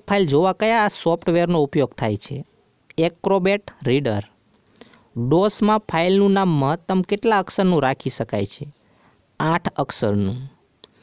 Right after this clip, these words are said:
ઇન્ટરનેટ ઉપર મળતા ફ્રી સોફ્ટવેરને શું કહે છે? ફ્રીવેર, જેની તમારે કોઈ પણ પૈસાની ચૂકવણી કરવાની હોતી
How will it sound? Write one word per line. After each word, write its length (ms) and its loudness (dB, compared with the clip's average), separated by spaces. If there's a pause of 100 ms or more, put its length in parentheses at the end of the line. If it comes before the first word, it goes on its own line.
(320)
ઇન્ટરનેટ 640 2
ઉપર 240 0
મળતા 460 0
ફ્રી 360 -2
સોફ્ટવેરને 760 0
શું 320 -2
કહે 300 -2
છે? 240 -10 (680)
ફ્રીવેર, 960 0 (640)
જેની 300 2
તમારે 380 0
કોઈ 240 0
પણ 220 -4
પૈસાની 520 -2
ચૂકવણી 500 -2
કરવાની 420 -2
હોતી 500 0